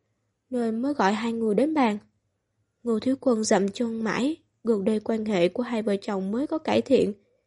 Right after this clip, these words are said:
Vậy mà lại xảy ra chuyện này. Đúng là hồng nhan họa thủy. Tiểu Thất than thở.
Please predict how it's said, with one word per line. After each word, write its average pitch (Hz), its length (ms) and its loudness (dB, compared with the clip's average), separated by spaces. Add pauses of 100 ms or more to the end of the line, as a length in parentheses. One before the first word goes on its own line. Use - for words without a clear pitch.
(440)
Vậy 226 220 4
mà 247 140 -2
lại 214 180 -2
xảy 226 260 -2
ra 311 140 0
chuyện 208 260 2
này. 220 220 -2 (720)
Đúng 269 280 2
là 320 120 0
hồng 208 400 0
nhan 277 280 -2
họa 220 260 0
thủy. 220 340 2 (840)
Tiểu - 200 0
Thất 269 180 -4
than 220 240 -2
thở. 214 320 0